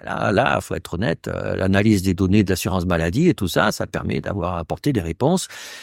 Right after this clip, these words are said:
Et il y en a tellement qu'on peut rentrer dans des sous-catégories. Ça va être une femme ou un homme, jeune, âgé, euh, riche, pauvre, euh, qui fait du sport, qui en fait pas, et cetera, et cetera, et cetera, et cetera. On va avoir plein, on peut décomposer.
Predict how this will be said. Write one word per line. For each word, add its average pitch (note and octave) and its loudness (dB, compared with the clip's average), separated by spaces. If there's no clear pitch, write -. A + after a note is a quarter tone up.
Et F3 6
il D3 8
y B2 6
en G#2 4
a G2+ 2
tellement A#2+ 2
qu'on A2 -2
peut F#3 2
rentrer C#3+ 0
dans C#3+ 2
des G2 0
sous-catégories. G#2+ -2
Ça - -6
va F2 -6
être D3 -2
une E3 4
femme D3 4
ou A#2 4
un G2 2
homme, C#3+ 4
jeune, D3 2
âgé, D3 2
euh, G#2+ 2
riche, D#3 0
pauvre, D3 2
euh, G#2 2
qui G2+ -8
fait A2 -4
du F2+ -6
sport, F3 2
qui - -2
en G#2 -2
fait E2+ -10
pas, E3 0
et - -6
cetera, C3 -6
et - -8
cetera, A2+ -2
et - -2
cetera, B2 -6
et D#3 -4
cetera. F#3 -2
On E3 0
va G#2 4
avoir D3 2
plein, F#3+ 0
on B2+ -2
peut F#3+ -2
décomposer. A2+ -2